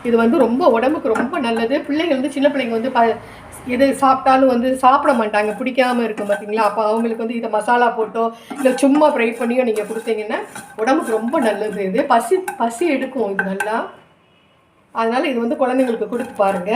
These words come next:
இது ரொம்ப நல்லாயிருக்கும். இது அவ்வளோதான், இது அப்படியே இருக்கட்டும். அஹ், நான் வந்து இப்போ வந்து மைக்ரோ ஓவன்ல எப்படி வைக்கிறேன்னு சொல்லித்தரேன்.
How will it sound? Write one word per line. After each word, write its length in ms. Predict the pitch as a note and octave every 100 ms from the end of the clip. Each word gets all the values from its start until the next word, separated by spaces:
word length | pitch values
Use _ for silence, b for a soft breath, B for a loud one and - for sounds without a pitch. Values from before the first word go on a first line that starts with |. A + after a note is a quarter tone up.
| E4+
இது 120 | A3
ரொம்ப 200 | G3 G#3
நல்லாயிருக்கும். 500 | G3+ F#3 F#3 F#3 C#4+
இது 120 | A3+ G3+
அவ்வளோதான், 500 | F#3 F#3+ G3 A3 G#4+ - - B B - A3+
இது 140 | G#3+
அப்படியே 300 | G#3 A3 A#3+
இருக்கட்டும். 480 | G#3 G3+ F#3 B3+ B4 - B B B -
அஹ், 160 | A#3+ A3+
நான் 220 | A#3+ A#3+
வந்து 140 | A#3+ C#4
இப்போ 180 | B3+
வந்து 200 | G#3+ A3+ F#4+
மைக்ரோ 320 | B3 B3+ F#4
ஓவன்ல 240 | D4+ A3+ G3+
எப்படி 160 | G3+
வைக்கிறேன்னு 340 | G3 F#3+ G3+ G#3
சொல்லித்தரேன். 240 | F3 F3